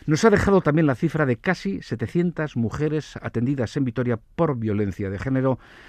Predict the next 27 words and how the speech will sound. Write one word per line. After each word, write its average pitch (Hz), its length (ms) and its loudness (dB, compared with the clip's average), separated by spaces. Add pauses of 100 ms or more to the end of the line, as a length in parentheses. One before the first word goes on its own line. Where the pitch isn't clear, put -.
(420)
a - 60 -6
lo 113 120 2
largo 131 280 2
del 107 120 -2
pasado 117 360 -2
año, 95 260 -2
la 120 180 0
mayoría 165 360 2
de 160 140 4
ellas 190 560 -2
por 110 160 -2
agresiones 104 400 -2
psicológicas, 104 580 -4 (480)
pero 107 180 0
también 110 460 0 (140)
físicas. - 680 -10 (640)
Los - 100 0
casos - 520 -2 (340)
detectados 127 800 0
por 113 120 -4
diferentes 139 360 -2
servicios 135 340 -2
municipales 127 680 0 (640)
han 160 160 -2
descendido 127 460 -2
con 123 120 0
respecto - 500 -4